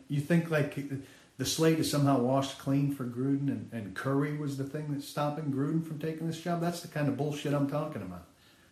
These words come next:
That's some naive, kindergartenish thinking. Yes, I remember Roy Dell Williams. No. It's apropos of absolutely nothing.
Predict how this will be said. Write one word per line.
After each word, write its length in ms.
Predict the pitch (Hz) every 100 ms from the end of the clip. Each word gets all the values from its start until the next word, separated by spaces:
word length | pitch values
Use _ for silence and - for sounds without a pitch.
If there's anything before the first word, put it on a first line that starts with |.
| _ -
That's 160 | 131
some 160 | 139 107
naive, 960 | 104 104 113 139 147 147 147 139 - - - - _ _ _ -
kindergartenish 960 | - 147 139 123 127 123 120 120 - - - - - _ _ _ _ _ _ -
thinking. 340 | 120 104 - - - - _ _ _ _ -
Yes, 280 | 131 117
I 80 | 117
remember 360 | 117 120 120 113
Roy 280 | 110 110 110
Dell 180 | 107
Williams. 480 | 104 104 98 95 - - _ _ -
No. 240 | 101 95 95 _ _ _ _ _ _ _ _ _ _ _
It's 120 | - - 104
apropos 580 | 107 - - 107 104 -
of 360 | - _ 131
absolutely 520 | 107 - 120 110 92 110
nothing. 320 | 107 107 -